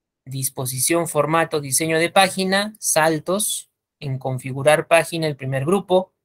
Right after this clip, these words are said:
saltos de sección, ojo, ¿ah? De sección, página siguiente. Tenemos la segunda página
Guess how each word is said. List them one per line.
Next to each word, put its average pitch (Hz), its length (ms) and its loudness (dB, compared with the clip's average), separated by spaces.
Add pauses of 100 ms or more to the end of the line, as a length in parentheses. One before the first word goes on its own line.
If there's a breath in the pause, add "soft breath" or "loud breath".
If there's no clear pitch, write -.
(580)
saltos 175 640 4
de 196 160 4
sección, 190 600 2
ojo, 160 340 -2
¿ah? 156 160 -8
De 170 220 2
sección, 170 680 2 (420)
página 160 500 0
siguiente. 156 600 -2 (1800)
Tenemos 151 440 -2
la 127 100 -4
segunda 170 520 0
página 190 680 0